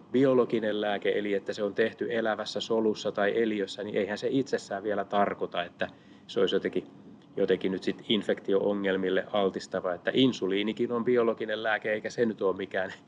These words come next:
immunosupressantti. Että kannattaa muistaa, että näistä, näistä astman biologisista lääkkeistä, niin mikään ei ole tämmönen niinku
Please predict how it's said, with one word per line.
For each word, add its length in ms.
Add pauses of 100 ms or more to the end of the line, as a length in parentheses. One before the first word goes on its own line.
(240)
immunosupressantti. 1120
Että 220 (300)
kannattaa 360
muistaa, 380
että 180
näistä, 380
näistä 440
astman 600 (320)
biologisista 580
lääkkeistä, 540
niin 160
mikään 500
ei 200
ole 80
tämmönen 440
niinku 220